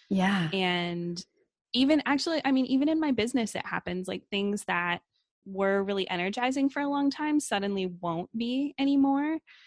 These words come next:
Speaker 2: And then it's like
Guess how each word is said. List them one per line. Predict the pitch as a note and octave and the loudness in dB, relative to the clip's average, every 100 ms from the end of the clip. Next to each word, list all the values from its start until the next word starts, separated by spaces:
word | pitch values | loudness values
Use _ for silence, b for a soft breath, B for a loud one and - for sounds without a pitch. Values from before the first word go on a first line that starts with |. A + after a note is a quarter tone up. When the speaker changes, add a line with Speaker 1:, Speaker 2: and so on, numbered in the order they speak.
| b _ - | b _ -4
Speaker 2:
And | G3+ G3+ G3 G3 G3 F#3+ F#3 - _ _ - | -2 0 0 0 -2 -2 -4 -8 _ _ -8
then | G3 F#3+ | -4 -2
it's | F#3+ - | -2 -2
like | F3+ F3 E3+ | -2 -2 -4